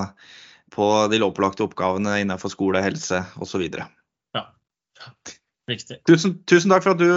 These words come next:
Speaker 1: var med i dag, eh, Stian. Så får du ha en fin f-, sommer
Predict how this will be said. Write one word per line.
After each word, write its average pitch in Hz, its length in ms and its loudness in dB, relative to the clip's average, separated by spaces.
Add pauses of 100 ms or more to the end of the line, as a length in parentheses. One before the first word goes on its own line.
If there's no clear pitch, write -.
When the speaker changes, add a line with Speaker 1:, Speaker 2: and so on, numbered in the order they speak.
(120)
Speaker 1:
var 170 140 0
med 160 140 0
i 156 60 -6
dag, 147 300 2
eh, 151 400 2
Stian. 165 440 2
Så 175 180 -4
får 147 160 -2
du 143 80 0
ha 131 240 2
en 135 260 -6
fin 120 680 -2
f-, - 260 -10
sommer 107 520 0